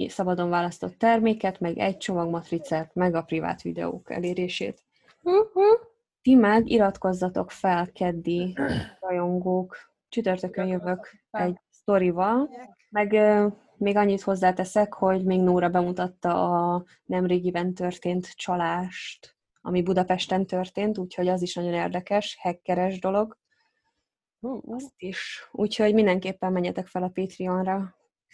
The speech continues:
Speaker 2: Egyébként most, ha bűnözők közül választani kell, hogy kiknek, nem azt mondom, hogy a legegyszerűbb, de kik tudnak a legtöbbet összelopni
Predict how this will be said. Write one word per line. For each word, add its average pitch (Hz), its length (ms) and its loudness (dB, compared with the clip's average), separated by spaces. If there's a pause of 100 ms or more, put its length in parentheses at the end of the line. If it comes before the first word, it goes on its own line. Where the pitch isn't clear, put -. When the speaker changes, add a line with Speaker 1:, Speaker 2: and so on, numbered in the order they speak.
(140)
Speaker 2:
Egyébként 214 380 2
most, 214 160 0
ha 202 100 2
bűnözők 214 500 0
közül 202 320 -2
választani 190 580 0
kell, 185 240 -2
hogy 190 160 -6 (1000)
kiknek, 208 560 -6 (520)
nem 262 200 0
azt 269 140 0
mondom, 240 180 2
hogy 214 100 4
a 208 60 6
legegyszerűbb, 226 580 2
de 190 100 -4
kik 254 240 -6
tudnak 196 360 -4
a 196 40 2
legtöbbet 185 840 -2 (100)
összelopni 202 720 0